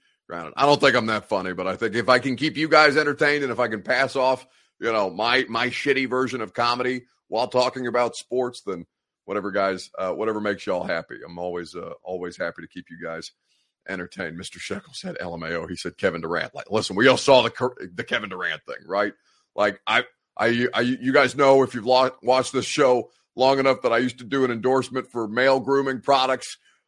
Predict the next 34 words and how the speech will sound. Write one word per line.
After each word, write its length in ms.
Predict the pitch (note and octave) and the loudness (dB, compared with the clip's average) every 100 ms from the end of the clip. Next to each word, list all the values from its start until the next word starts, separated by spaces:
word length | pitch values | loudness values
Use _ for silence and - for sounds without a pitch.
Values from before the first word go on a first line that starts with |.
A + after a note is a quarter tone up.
| - | -2
Uh, 240 | B2 B2 B2 | 4 4 4
used 180 | C3+ - | -2 -6
to 60 | |
do 120 | A#2 | -10
<laughs> 140 | F2+ G2+ | -10 -10
it 80 | A#2+ | -6
for 180 | C3+ | -4
a 60 | A#2 | -2
male 200 | A2+ C3 | 0 0
grooming 300 | B2 C3 C3 | 0 -4 -4
products 380 | - C3 B2+ B2 | -2 0 0 -4
company. 500 | - C3+ B2+ B2+ B2 _ _ _ | -6 -4 -4 -4 -6 _ _ _
Um, 280 | - A#2 A2+ | 0 2 2
I 140 | G#2+ B2+ | 2 2
would 180 | A#2+ | 2
have 120 | A2 F2 | -2 -4
sent 300 | - C#3+ C#3+ | 0 2 2
him 100 | B2 | -2
a 80 | |
box 420 | F2+ C3 C3+ C3+ C#3 | -2 2 2 0 -2
of 100 | B2 | 0
that 240 | G#2 D#2 - | 0 -2 -10
'cause 140 | G2 | -18
K 300 | - B2 C3 | -8 -2 0
D 200 | A#2+ A#2 | 0 -4
needs 380 | G2+ G#2 B2+ G#2+ | -6 -6 -6 -8
it. 100 | - | -8
K 140 | A#2 | -6
D 80 | B2 | -4
makes 220 | G#2+ A2 | -4 -6
way 280 | F#2+ F#2+ A#2+ | -6 -6 -6
too 140 | A#2+ A2 | -6 -8
much 200 | G2+ - | -8 -8
money 300 | G#2 F#2 | -8 -8